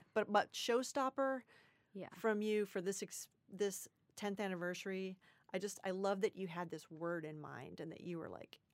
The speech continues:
Speaker 1: "I need
Speaker 2: Yeah.
Speaker 1: this."
Speaker 2: No,
Speaker 1: And,
Speaker 2: exactly.
Speaker 1: yeah.
Speaker 2: That, it
Speaker 1: How
Speaker 2: just
Speaker 1: did that come about?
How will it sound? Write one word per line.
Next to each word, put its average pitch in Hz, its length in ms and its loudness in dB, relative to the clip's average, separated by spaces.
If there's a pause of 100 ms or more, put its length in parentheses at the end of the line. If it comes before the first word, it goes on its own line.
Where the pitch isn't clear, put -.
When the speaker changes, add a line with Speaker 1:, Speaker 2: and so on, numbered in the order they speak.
Speaker 1:
"I 165 80 -6
need 180 680 -6 (260)
Speaker 2:
Yeah. 185 200 -6 (200)
Speaker 1:
this." - 440 -6 (180)
Speaker 2:
No, 220 140 4
Speaker 1:
And, 190 80 6
Speaker 2:
exactly. 190 480 2
Speaker 1:
yeah. 202 140 2
Speaker 2:
That, 180 200 0
it 175 200 -4
Speaker 1:
How 185 80 2
Speaker 2:
just 233 80 4
Speaker 1:
did 262 100 -2
that 294 240 2
come 247 180 -2
about? 190 340 4